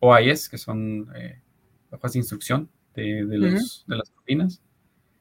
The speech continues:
Speaker 1: Y, y ahora sí que también haciendo contactos con los de Solar Turbines que nos han estado visitando también.
Speaker 2: Excelente. Y hasta ahorita, ¿qué es lo que te ha gustado más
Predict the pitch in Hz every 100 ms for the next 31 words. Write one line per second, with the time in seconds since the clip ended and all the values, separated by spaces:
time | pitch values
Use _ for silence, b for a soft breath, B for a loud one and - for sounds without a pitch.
0 | _ _ - 123 117 113 110 107 107 104
1 | 107 - _ _ _ - 120 117 127 135
2 | 131 123 113 113 123 123 120 123 117 110
3 | 110 110 120 - 117 107 104 113 113 123
4 | 117 120 - 104 104 117 110 107 131 -
5 | 117 117 113 101 110 110 123 - 117 123
6 | 131 _ _ _ _ _ _ _ _ _
7 | _ _ - 151 139 143 139 143 b b
8 | b _ 165 165 165 165 180 170 175 180
9 | 170 160 160 165 160 156 151 - - -